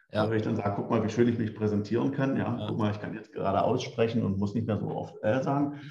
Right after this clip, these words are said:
Speaker 1: Wie viel
Speaker 2: Äh,
Speaker 1: Mett-,
Speaker 2: das fällt
Speaker 1: wie viel Mettbrötchen kriege ich für tausend Euro im Jahr? <laughs>
Speaker 2: Äh, du, das Frühstück ist exklusive, das musst du auch noch bezahlen. Und die Antwort hast du auch noch. Deswegen arbeiten wir jetzt an einer Online-Version. Es entstehen gerade bundesweit, äh, Online-Teams. Nicht nur bundesweit, weltweit. Ja. Es gibt,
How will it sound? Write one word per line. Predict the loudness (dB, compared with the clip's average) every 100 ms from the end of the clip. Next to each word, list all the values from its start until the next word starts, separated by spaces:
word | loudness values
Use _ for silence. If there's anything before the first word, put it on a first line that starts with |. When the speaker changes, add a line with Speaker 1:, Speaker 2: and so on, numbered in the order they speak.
| -8
Speaker 1:
Wie | -2 4
viel | 8
Speaker 2:
Äh, | 10
Speaker 1:
Mett-, | 10
Speaker 2:
das | 6
fällt | 0 0 2
Speaker 1:
wie | 4
viel | 6 6
Mettbrötchen | 6 2 2 4 6 4 4
kriege | 2 0
ich | 2
für | 0
tausend | 2 4 4 4
Euro | 4 4 4
im | 4
Jahr? | 4 2 0 -4 -12 -14 -18 -12 -2
<laughs> | 0 0 0 -2 -2 -4 -2 -8 -2 4
Speaker 2:
Äh, | 6 8
du, |
das | 6 6
Frühstück | 6 4 2
ist | 0
exklusive, | 0 0 0 2 0
das | 0
musst | 0 0
du |
auch | 2
noch | 2
bezahlen. | 0 -4 -4 -4
Und | -4
die | 0
Antwort | 2 4 2
hast | 2 0
du |
auch | 0
noch. | 0 -4 -12 -6
Deswegen | 0 6 6 6
arbeiten | 2 2 2
wir | 2
jetzt | 0
an | 0
einer | 0
Online-Version. | 0 0 0 0 -2 -4 -2
Es | -4
entstehen | -2 -4 -2 0 0 0
gerade | 0 0 0
bundesweit, | -2 -2 -2 -2 -2 -2 -2
äh, | -2 0 2 2
Online-Teams. | 2 2 2 0 -6 _ -6 -2 2
Nicht | 6
nur | 6 6
bundesweit, | 4 2 0 0
weltweit. | -2 -2 -4 -6
Ja. | -6
Es | -8 -10
gibt, | -14 -14